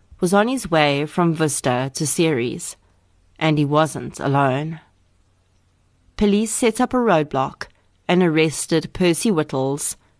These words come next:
Ricardo Foti, and Donovan Kricher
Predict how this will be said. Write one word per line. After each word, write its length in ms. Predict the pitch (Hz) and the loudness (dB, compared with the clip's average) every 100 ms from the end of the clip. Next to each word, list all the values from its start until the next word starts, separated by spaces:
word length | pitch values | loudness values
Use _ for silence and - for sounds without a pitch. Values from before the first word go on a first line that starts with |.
| _ - | _ -4
Ricardo 560 | 175 175 160 147 160 | -4 0 0 2 0
Foti, 640 | 175 175 139 135 151 143 - _ _ _ | 0 0 -2 -2 -4 -4 -8 _ _ _
and 200 | 170 175 | 0 2
Donovan 480 | 160 156 139 143 139 | 4 2 0 -4 -4
Kricher 500 | - 156 - 139 | -2 -2 0 -2